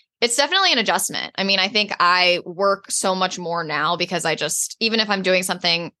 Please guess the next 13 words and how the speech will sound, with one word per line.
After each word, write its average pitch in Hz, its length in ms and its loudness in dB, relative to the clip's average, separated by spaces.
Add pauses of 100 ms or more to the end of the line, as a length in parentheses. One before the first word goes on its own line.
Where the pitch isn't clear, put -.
(560)
you 190 80 -4
know, 156 140 -4
for 214 200 0
fun 196 460 2
on 170 160 2
my 170 120 2
laptop, 170 640 2
like 160 160 -4
watching 175 300 0
Netflix 127 500 -4
or 156 80 -6
something, 160 500 -2
it's, - 340 -2